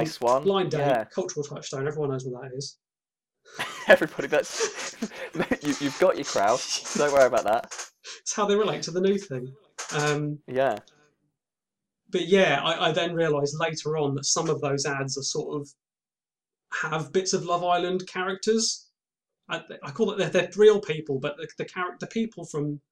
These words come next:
Speaker 2: the Love Island, they cut into some of
Speaker 1: The
Speaker 2: the
Speaker 1: Love Island.
Speaker 2: adverts bits. And that's why I was getting confused, because I was like, "This all just looks like one continuous blur of the same thing,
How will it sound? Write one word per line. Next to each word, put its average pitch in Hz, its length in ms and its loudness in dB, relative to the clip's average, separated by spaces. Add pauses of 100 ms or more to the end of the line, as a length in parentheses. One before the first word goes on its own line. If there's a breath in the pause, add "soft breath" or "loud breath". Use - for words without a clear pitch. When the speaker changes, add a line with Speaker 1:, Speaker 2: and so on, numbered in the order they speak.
(260)
Speaker 2:
the 160 60 -4
Love 190 220 -2
Island, 131 460 -4 (380)
they 156 60 -6
cut 175 240 -6
into 160 160 -6
some 160 260 -2
of 143 160 -2
Speaker 1:
The 131 80 10
Speaker 2:
the 127 60 12
Speaker 1:
Love 123 200 4
Island. 107 320 2
Speaker 2:
adverts 139 800 -6
bits. - 380 -2
And 165 100 -6
that's - 160 -4
why 214 160 6
I 220 40 4
was 208 100 2
getting 202 180 0
confused, 202 600 -2
because 156 220 -4
I 165 40 0
was 156 140 -2
like, 160 240 -4
"This 196 240 4
all 190 100 4
just 180 220 -4
looks 175 200 -6
like 151 300 -6
one 156 220 -6
continuous 156 600 -2
blur 147 420 0
of 139 80 -6
the 151 80 -6
same 143 260 -2
thing, 143 460 -2